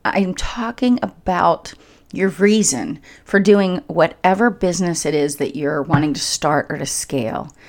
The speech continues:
In other words, why? What is your reason why? Why are you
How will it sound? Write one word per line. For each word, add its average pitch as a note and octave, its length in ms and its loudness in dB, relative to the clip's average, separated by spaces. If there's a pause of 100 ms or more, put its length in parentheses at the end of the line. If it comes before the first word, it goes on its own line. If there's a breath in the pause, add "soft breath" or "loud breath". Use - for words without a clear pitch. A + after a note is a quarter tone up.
(500 loud breath)
In G3+ 160 4
other A3+ 180 4
words, F#3 300 4
why? G3+ 500 0
What G#3 140 0
is B3+ 140 -2
your C#4 100 -2
reason B3 380 0
why? F#3 540 0
Why F3 280 0
are G#3+ 60 0
you A3 340 0